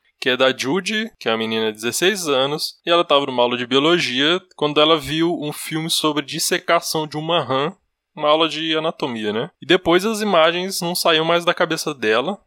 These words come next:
ela começava a se sentir com náusea, começou a evitar situações que poderia ver sangue ou ferimentos, achou difícil até olhar carne vermelha crua, ou até mesmo curativos,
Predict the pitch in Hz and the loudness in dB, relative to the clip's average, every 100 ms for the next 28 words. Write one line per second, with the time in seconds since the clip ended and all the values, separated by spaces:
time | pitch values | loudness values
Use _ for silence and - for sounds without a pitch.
0 | _ 104 104 110 107 - 104 - - 110 | _ -2 -2 -2 -6 0 0 0 -6 -6
1 | - 107 98 - - 143 123 98 104 104 | -6 -6 -8 -10 -6 -2 2 2 2 -2
2 | 107 117 - 110 - 107 110 120 131 165 | -10 -12 -6 -4 -4 -6 -2 -2 0 -2
3 | 139 117 - - 110 120 113 - - _ | 2 2 2 -2 -2 -2 -4 -8 -12 _
4 | _ _ - 107 104 113 104 107 107 113 | _ _ -10 -8 -4 -4 -2 0 0 0
5 | - - 135 139 143 - 113 110 - 147 | -2 0 0 0 -2 -6 -6 -6 -2 -2
6 | 202 156 156 - - _ _ _ _ 135 | -2 -4 -4 -6 -12 _ _ _ _ 0
7 | 151 147 170 165 165 160 151 143 147 165 | 0 0 -2 -4 0 4 4 4 2 0
8 | 160 170 165 185 139 131 170 220 - 120 | 0 2 0 0 0 -2 0 -2 -6 -6
9 | 113 139 220 - 139 120 127 120 110 113 | -4 -2 -4 -6 -4 -2 0 -4 -4 -2
10 | 151 175 214 - 120 127 160 - | 0 0 0 -4 -4 -4 -6 -6